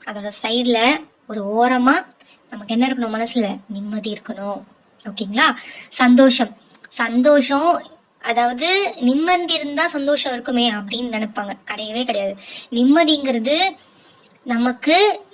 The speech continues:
எதுவுமே வந்து கஷ்டம் இல்லாம, எந்த ஒரு பிரச்சனையுமே வந்து இருந்தாலும் அதை பத்தி மனசுக்குள்ள எடுத்துக்காம ஒரு வாழ்க்கை. ஓகே, நம்ம, நம்ம குடும்பம்,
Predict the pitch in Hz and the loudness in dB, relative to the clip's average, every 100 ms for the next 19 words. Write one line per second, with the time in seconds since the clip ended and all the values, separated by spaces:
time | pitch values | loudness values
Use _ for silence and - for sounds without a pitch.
0 | - 254 240 302 302 302 349 330 269 320 | 2 4 6 8 8 6 4 2 0 0
1 | 254 240 - 302 269 247 247 254 277 302 | 0 -2 2 6 6 6 6 4 4 2
2 | 311 _ _ - 247 247 269 254 240 240 | 0 _ _ -6 -2 0 0 0 0 0
3 | 269 269 262 269 269 240 240 269 277 269 | -2 -2 -2 -2 0 0 0 0 -2 -2
4 | 247 233 269 269 247 254 339 330 - 240 | -6 -6 -2 2 2 4 2 2 -2 0
5 | 240 240 240 - 311 330 339 349 _ - | 0 0 -4 -2 -2 0 -2 -6 _ -4
6 | 233 262 - 285 262 240 233 285 - 254 | 0 0 -2 -2 0 0 -2 -4 0 0
7 | 254 294 415 415 - - - - _ - | 2 2 0 -2 -16 -18 -20 -20 _ -4
8 | 247 240 254 269 277 - 240 - 254 233 | 0 4 4 4 0 -2 -6 -4 -6 -2
9 | 226 233 247 294 240 220 220 240 233 240 | -2 0 0 0 0 -2 -2 -2 0 0
10 | 302 | 0